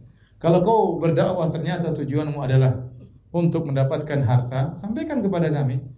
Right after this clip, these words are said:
Kami akan kumpulkan harta untuk engkau sehingga kau adalah orang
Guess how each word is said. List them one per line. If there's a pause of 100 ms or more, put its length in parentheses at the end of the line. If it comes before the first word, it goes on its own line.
(300)
Kami
akan
kumpulkan
harta
untuk
engkau (200)
sehingga
kau
adalah
orang